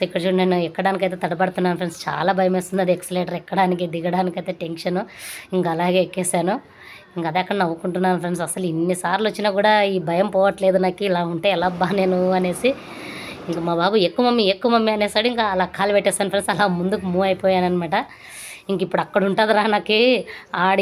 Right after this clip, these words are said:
ఎలా కాలు పెట్టాలో అనేసి అయితే అంటున్నాను ఫ్రెండ్స్. ఇంకా నేను, మా పాప, మా బా-, మా ఆయన అయితే ఎంత చక్కగా వెళ్ళిపోయారో చూడండి అక్కడ. ఇప్పుడు నేను ఇక్కడైతే ఎస్కలేటర్ని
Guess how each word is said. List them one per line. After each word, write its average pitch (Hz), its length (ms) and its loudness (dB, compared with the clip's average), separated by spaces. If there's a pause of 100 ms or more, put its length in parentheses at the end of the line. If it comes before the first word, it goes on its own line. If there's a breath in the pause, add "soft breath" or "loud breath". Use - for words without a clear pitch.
ఎలా 196 120 4 (100)
కాలు 196 240 0
పెట్టాలో 190 360 2 (120)
అనేసి 196 320 0
అయితే 190 180 -2
అంటున్నాను 185 400 2
ఫ్రెండ్స్. 196 300 -2
ఇంకా 180 180 0
నేను, 190 180 2 (720 loud breath)
మా 196 140 4
పాప, 196 220 2 (180)
మా 196 140 4
బా-, 190 240 2
మా 185 160 2
ఆయన 190 180 2
అయితే 185 120 0 (100)
ఎంత 185 160 0
చక్కగా 185 220 -8
వెళ్ళిపోయారో 185 420 2
చూడండి 185 300 2
అక్కడ. 180 160 -2 (200)
ఇప్పుడు 190 240 -4
నేను 185 180 2
ఇక్కడైతే 185 360 2 (120)
ఎస్కలేటర్ని 190 640 0